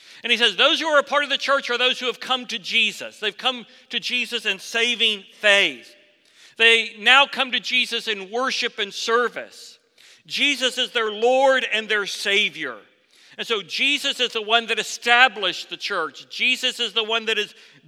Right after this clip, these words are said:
building the church. Jesus is the central figure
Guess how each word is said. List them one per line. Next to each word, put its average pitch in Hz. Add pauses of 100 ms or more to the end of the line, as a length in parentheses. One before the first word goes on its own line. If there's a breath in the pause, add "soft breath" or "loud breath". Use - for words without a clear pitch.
building 240
the 175
church. 165 (400 loud breath)
Jesus 247
is 233
the 214
central 247 (200)
figure 226